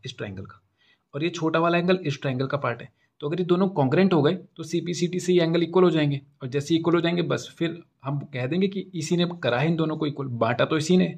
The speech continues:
तो इक्वल भी इसी ने बांटा होगा। जब इसको डिवाइड करने वाली ही लाइन यही है, तो इक्वल भी डिवाइड किया, तो ये इसका बाइसेक्टर होगा, यही हमने बोलना है। तो हमने क्या करना है, इसको असल में कॉन्ग्रुएंट प्रूफ करना है। कैसे करेंगे, आप देखो, उसने कहा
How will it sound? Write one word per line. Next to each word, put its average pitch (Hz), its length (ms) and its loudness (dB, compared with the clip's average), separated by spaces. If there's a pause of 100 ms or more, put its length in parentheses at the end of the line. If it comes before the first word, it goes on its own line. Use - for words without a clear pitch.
(400)
तो 147 200 -12
इक्वल 165 340 0
भी 175 80 -2
इसी 165 180 -2
ने 170 80 2
बांटा 156 240 2
होगा। 139 240 -6 (280)
जब 135 200 -14 (400)
इसको 147 340 -6
डिवाइड 131 400 4
करने 160 180 0
वाली 151 180 6
ही 156 60 0
लाइन 147 260 4
यही 131 160 2
है, 160 160 0 (280)
तो 160 100 -10
इक्वल 160 380 -2
भी 160 140 0
डिवाइड 147 300 6
किया, 123 160 -2
तो 123 80 -2
ये 117 60 -2
इसका 110 180 -6
बाइसेक्टर 127 440 -2
होगा, 147 220 -2 (140)
यही 113 120 -10
हमने 120 140 -4
बोलना 139 220 -6
है। - 80 -20 (520)
तो 202 380 2 (400)
हमने 165 240 2
क्या 185 140 2
करना 127 240 -4
है, 190 260 -4
इसको 151 240 -4
असल 120 240 -4
में 196 340 -2 (160)
कॉन्ग्रुएंट 180 400 2
प्रूफ 127 220 0
करना 104 180 -10
है। - 120 -16 (140)
कैसे 139 220 -2
करेंगे, 160 340 -2 (280)
आप 127 100 -6
देखो, 110 260 -12 (1040)
उसने 185 320 -2
कहा 170 320 2